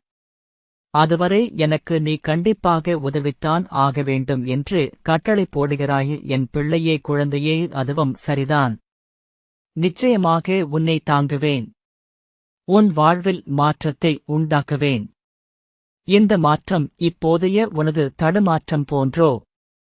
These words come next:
ஏமாற்றம் போன்றோ இருக்காது. உனது வாழ்வில் மிகச்சிறந்த முன்னேற்றமாக இருக்கும்.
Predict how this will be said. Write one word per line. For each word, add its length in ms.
ஏமாற்றம் 640
போன்றோ 480
இருக்காது. 760
உனது 340
வாழ்வில் 560
மிகச்சிறந்த 880
முன்னேற்றமாக 840
இருக்கும். 560